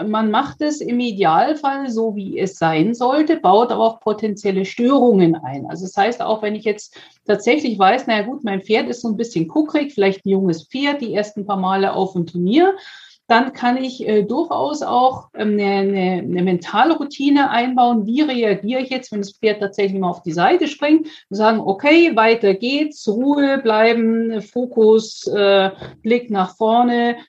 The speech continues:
Schenkel dran, so. Also das heißt, also diese inneren Dialoge,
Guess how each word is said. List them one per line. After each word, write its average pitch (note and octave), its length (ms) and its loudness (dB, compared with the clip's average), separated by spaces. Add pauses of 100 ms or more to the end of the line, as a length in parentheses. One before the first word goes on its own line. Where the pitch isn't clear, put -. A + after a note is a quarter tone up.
Schenkel A3+ 460 2
dran, D3+ 340 -4
so. C3+ 360 -12
Also F3+ 160 -4
das G#3 100 -8
heißt, A#3 340 0
also A3 220 0
diese A3 280 -6
inneren C#4+ 500 0
Dialoge, B3+ 800 0